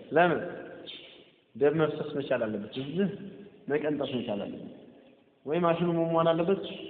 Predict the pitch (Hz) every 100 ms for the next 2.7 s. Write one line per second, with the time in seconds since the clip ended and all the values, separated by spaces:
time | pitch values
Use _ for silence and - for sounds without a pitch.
0 | - 143 160 165 165 151 156 160 156 170
1 | - - - - - - - - 139 165
2 | 160 160 170 160 175 165 208